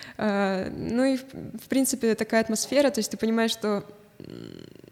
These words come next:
и как бы помощи не дождешься, но и выйти нельзя, и, и все вроде бы врут, и это норм, и нет помощи никакой, кроме таблеток. То есть, э, как в американских фильмах, садятся такие в круг и говорят: "Всем привет, меня там зовут Джон, и я алкоголик", <laughs> такого нет.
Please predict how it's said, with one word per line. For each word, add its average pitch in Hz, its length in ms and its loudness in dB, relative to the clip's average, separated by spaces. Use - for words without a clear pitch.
и - 100 -4
как 220 180 -2
бы 208 100 -4
помощи 302 480 4
не 262 100 0
дождешься, 240 840 2
но 214 140 0
и 214 80 4
выйти 262 340 0
нельзя, 226 680 2
и, - 80 -8
и 202 680 -4
все - 300 2
вроде 220 260 0
бы 208 100 0
врут, 262 460 0
и - 120 -4
это 220 200 -2
норм, 262 520 0
и 202 580 0
нет 240 300 -2
помощи 262 380 2
никакой, 208 420 0
кроме 226 260 0
таблеток. 208 460 -2
То - 100 -4
есть, - 240 -4
э, 196 120 2
как 202 220 -6
в - 20 -2
американских 220 560 -2
фильмах, 240 280 0
садятся 226 420 0
такие 208 280 -6
в - 80 -12
круг 233 240 -4
и 220 40 -6
говорят: 208 340 -2
"Всем - 200 -4
привет, 214 520 0
меня 208 240 -2
там 202 160 -6
зовут 196 200 -2
Джон, 214 240 2
и 208 60 2
я 202 120 2
алкоголик", 226 500 2
<laughs> 262 100 2
такого 233 280 2
нет. 220 320 0